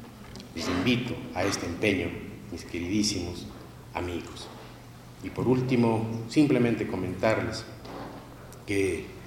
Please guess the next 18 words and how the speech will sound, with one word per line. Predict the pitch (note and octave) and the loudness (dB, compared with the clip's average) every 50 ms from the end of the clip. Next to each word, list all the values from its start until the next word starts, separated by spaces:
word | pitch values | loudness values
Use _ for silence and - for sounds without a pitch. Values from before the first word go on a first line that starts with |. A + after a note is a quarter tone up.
| - - - | -14 -8 -4
en | A2 G#2 | -2 0
los | G2 G2+ - | 0 -2 0
próximos | - D#3+ D3 C#3+ - C#3+ B2 A#2 A2 G#2+ | 2 2 2 2 2 2 4 4 4 4
días | A2 G#2 F2+ D#2+ D#2+ E2+ - - - - - - - - - - - - - - - - - - - - - - | 2 2 2 0 0 -2 -6 -8 -12 -12 -14 -14 -16 -16 -16 -16 -18 -18 -16 -18 -18 -16 -16 -18 -18 -14 -8 -4
la | F#2+ | -2
Universidad | F2+ F#2 F#2 F2+ F#2 F#2 - G#2+ A2 A2+ A2 | 0 2 2 2 2 2 2 2 0 2 2
Católica | A2 G#2 - A#2+ G#2+ G#2 G#2 F#2+ E2+ | 0 0 2 2 2 2 2 0 0
de | E2+ - | 0 2
Cuenca | - A#2+ A#2+ A#2 A#2 A2+ | 2 2 2 2 2 0
entregará | G2 F#2 - F2+ F#2 F2 F#2 F#2 G#2 A2 A2 G#2+ G#2 G#2 - - - F#2 | -2 0 0 0 0 0 0 2 2 4 4 4 2 0 -2 -6 -2 0
a | F2+ | 0
la | F2+ E2+ | 0 0
ciudad | - - F2+ F2+ G#2 G2+ | 0 -2 0 2 4 4
de | F2 F2+ E2 | 2 2 0
Azogues | - - B2+ B2 A#2 A2 A2 G#2+ - - - - - - - - - - - - - - | 2 4 6 6 6 6 2 0 -2 -4 -8 -10 -12 -14 -14 -16 -16 -14 -14 -12 -8 -6
el | - - | -4 2
más | - B2+ C#3+ C#3 | 6 8 8 10
moderno | C3+ C3+ C3 B2+ B2+ B2 - - E2 D#2+ | 10 8 8 8 8 8 6 6 2 -2